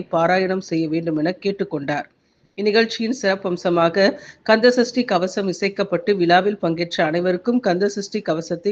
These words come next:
ஒரே நேரத்தில் பாராயணம் செய்தனர். விழாவின் நிறைவாக இந்து குடும்ப நலத்துறையின் வட தமிழ்நாட்டு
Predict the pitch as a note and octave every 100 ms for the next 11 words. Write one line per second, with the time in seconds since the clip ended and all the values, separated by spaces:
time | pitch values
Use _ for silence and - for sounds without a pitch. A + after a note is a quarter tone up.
0 | F#3+ E3+ F#3 G#3 F#3+ E3 E3 G3 - -
1 | E3+ F3+ F3+ E3+ F#3+ D#3 D3+ D3+ D3+ -
2 | _ _ _ _ E3+ F#3 G#3 G#3 G3+ F3+
3 | F#3+ F#3 F#3 G#3 F#3+ - - - - A3+
4 | A#3+ C4+ A#3+ A3+ A3 F#3 G3 G3 F#3 F3+
5 | G3+ G3+ D#3+ E3+ G#3 G3+ F#3 G3 G3 F#3+
6 | G#3